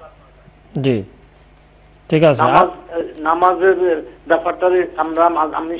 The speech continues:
Speaker 2: তো প্রায় সময় দেখি সবচেয়ে বেশি alert করেন, ঠিক আছে, এই ওকে, কিন্তু নামাজ পড়ি দেখি যে আবার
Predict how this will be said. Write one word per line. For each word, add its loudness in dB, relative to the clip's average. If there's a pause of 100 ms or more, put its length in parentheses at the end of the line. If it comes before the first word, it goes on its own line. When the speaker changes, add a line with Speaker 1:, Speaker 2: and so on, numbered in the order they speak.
(100)
Speaker 2:
তো 2
প্রায় -2
সময় -4
দেখি -2 (260)
সবচেয়ে -4
বেশি -2
alert 4
করেন, -4 (280)
ঠিক -2
আছে, 2
এই 0
ওকে, 0 (320)
কিন্তু -6
নামাজ 2 (120)
পড়ি 6
দেখি 2
যে 2
আবার 4